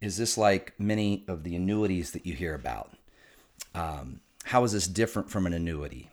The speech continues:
Is this whole life insurance? Folks, these are retirement insurance contracts. They are not annuities. This is not whole life insurance. This is using indexing with special provisions of the tax code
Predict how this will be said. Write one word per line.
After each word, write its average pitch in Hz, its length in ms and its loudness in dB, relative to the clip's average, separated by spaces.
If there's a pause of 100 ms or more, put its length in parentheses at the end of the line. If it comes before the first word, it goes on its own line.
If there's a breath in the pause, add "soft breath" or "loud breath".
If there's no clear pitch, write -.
(160)
Is 95 160 -4
this 117 180 2
whole 120 320 6
life 104 320 4
insurance? 80 560 -4
Folks, - 300 0
these 127 180 2
are 98 60 2
retirement 123 540 2
insurance 101 440 0
contracts. - 800 -6 (640 loud breath)
They 101 140 6
are 95 80 6
not 104 260 6
annuities. 92 800 2
This 98 180 0
is 90 100 -2
not 104 340 2
whole 104 180 2
life 92 240 4
insurance. 80 600 -6 (260 loud breath)
This 110 160 -2
is 95 140 -2
using 95 400 2
indexing 95 800 2 (360 soft breath)
with 101 120 -2
special 117 320 2
provisions 95 480 0
of 85 100 -2
the 87 60 -4
tax - 380 -2
code 82 440 -2